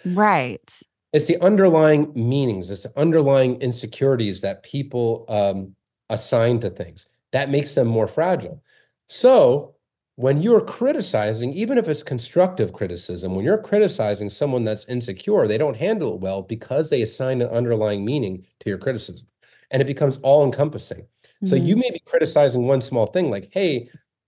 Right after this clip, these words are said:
Speaker 2: um, could you try doing this, that, this way instead?" And instead of just being about the item at hand, the insecure person will take it as an all-out assault on them that they are
Speaker 1: Mm-hmm.
Speaker 2: terrible people,
Speaker 1: Mm-hmm.
Speaker 2: even when it's not the case.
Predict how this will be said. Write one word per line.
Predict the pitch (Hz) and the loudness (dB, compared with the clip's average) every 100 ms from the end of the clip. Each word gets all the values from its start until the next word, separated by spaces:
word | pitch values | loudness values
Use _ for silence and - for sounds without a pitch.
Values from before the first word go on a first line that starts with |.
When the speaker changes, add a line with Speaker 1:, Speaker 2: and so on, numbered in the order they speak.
| - | -10
Speaker 2:
um, | 120 120 117 123 - | -4 -4 -4 -6 -6
could | 156 160 | -4 -4
you | |
try | 147 165 151 | 0 4 4
doing | 151 135 | 4 2
this, | 156 151 - | 2 -2 -4
that, | 151 - | -2 -2
this | 135 127 156 190 190 | -4 -10 -2 0 2
way | 135 | 2
instead?" | 110 107 233 185 104 113 - _ _ _ _ _ _ | 2 2 2 2 0 -6 -16 _ _ _ _ _ _
And | 139 143 | 0 0
instead | 143 226 196 | 2 2 2
of | |
just | 147 151 - | 2 -2 0
being | 160 | 0
about | 139 131 | 2 0
the | - 127 | 0 -4
item | 131 | -4
at | 110 | -4
hand, | 131 208 160 127 120 - _ - | -2 2 2 0 -4 -14 _ -12
the | 143 | -6
insecure | 147 - - 160 | -6 -4 0 0
person | 160 131 - 120 113 | 2 -2 -2 -4 -2
will | 110 | -2
take | 123 120 | -4 0
it | 117 | 0
as | 110 | 0
an | 120 | -2
all-out | 120 120 117 104 | -2 0 0 -2
assault | - 110 113 | -2 -2 -2
on | 98 92 | -4 -6
them | 90 | -6
that | 90 104 | -6 -4
they | 104 | 0
are | 95 | 0
Speaker 1:
Mm-hmm. | 92 180 | -2 -4
Speaker 2:
terrible | - - - - | -4 -6 -20 -20
people, | - _ _ _ _ 180 | -20 _ _ _ _ -4
Speaker 1:
Mm-hmm. | 190 180 | 0 2
Speaker 2:
even | 123 117 | 0 -2
when | 107 | -6
it's | - - | -12 -8
not | 107 - | -8 -8
the | 104 | -4
case. | 170 117 - | -2 -2 -4